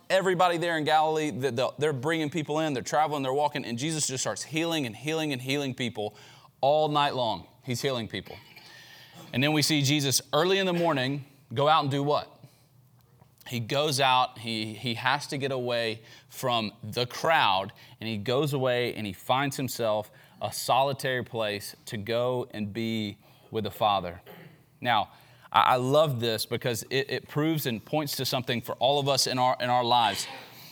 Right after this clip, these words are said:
that <clears throat> you're going to have, every man of God is going to have these three demographics of a relationship, or these three phases of a relationship. Hopefully, you have a close one-to-one relationship with the Father. Then you're gonna have your relationship with your family.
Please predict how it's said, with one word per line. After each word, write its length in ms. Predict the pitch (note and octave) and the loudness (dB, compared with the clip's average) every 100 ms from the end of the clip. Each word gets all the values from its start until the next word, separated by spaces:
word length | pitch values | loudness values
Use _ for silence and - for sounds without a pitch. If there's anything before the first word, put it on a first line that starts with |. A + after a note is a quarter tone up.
| - B2 | -10 2
that 500 | C3 B2+ - - - | 6 4 2 -12 0
<clears throat> 580 | G3+ G#3 D3 - - _ | 2 4 0 -6 -20 _
you're 240 | C#3+ D#3+ G3+ | 2 4 4
going 300 | G3+ G3 - | 4 2 0
to 160 | E3 | 0
have, 360 | D#3+ D3+ A#2+ A2 | 4 4 4 2
every 220 | D3 F#3 G#3+ | 2 2 2
man 180 | F#3+ | 2
of 100 | F3+ | 2
God 360 | D#3+ D#3+ D3 C3+ - | 4 6 4 2 -2
is 160 | B2+ | -2
going 240 | C#3 D#3+ E3+ | 0 0 0
to 80 | D#3+ | 2
have 340 | D3 C3+ A#2+ B2 A#2 | 4 2 0 -6 0
these 480 | D#3 E3+ F3 D#3 | 2 2 2 0
three 460 | - - D3+ D#3 D#3 | -2 -4 0 2 2
demographics 680 | C#3 C#3 B2 C#3 C3 C3 C#3 | 0 -2 2 2 2 -2 -4
of 120 | A#2+ | -2
a 20 | |
relationship, 540 | A#2 A#2 - G2+ F2+ - | -2 -2 -4 -8 -6 -2
or 120 | A#2 | 0
these 300 | C#3+ E3 - | 0 0 -2
three 460 | C#3+ D3 C3+ A#2 - - | -2 -2 -2 -4 -10 -2
phases 480 | D3+ D3+ C3 B2 - | 2 2 2 0 -2
of 140 | B2 | -2
a 60 | B2 | -2
relationship. 640 | B2 B2 G#2+ F#2+ - - - - | -2 -2 -6 -8 -10 -12 -20 -8
Hopefully, 600 | - D#3+ - F3+ F#3 F3+ - - - - | 2 2 2 0 0 0 -4 -20 -12 -2
you 120 | D#3 | 2
have 180 | D3+ C3 | 2 2
a 100 | A#2 | -2
close 580 | - D3+ E3+ F#3+ - - | -2 2 2 2 -2 -6
one-to-one 680 | B2+ C#3+ F3+ F#3 E3+ F3 E3+ | -2 0 4 2 4 2 2
relationship 640 | - C#3 D3+ C#3+ D3 D3+ A#2 | 0 0 0 0 -2 -4 -4
with 100 | B2 | -6
the 60 | |
Father. 400 | B2 C#3+ A#2 F#2+ E2 _ _ _ - - - | 2 4 4 0 -10 _ _ _ -20 -20 -6
Then 140 | - | -2
you're 100 | D#3 | 0
gonna 160 | D3+ E3+ | 2 2
have 180 | E3+ D3+ | 2 2
your 160 | D#3+ D#3 | 2 2
relationship 600 | D3+ D3+ - D3 D3+ C#3 | 0 0 0 -2 -2 0
with 120 | D3 | 0
your 100 | D3+ | 0
family. 480 | D3+ D#3+ C3 F2 | 2 0 0 -4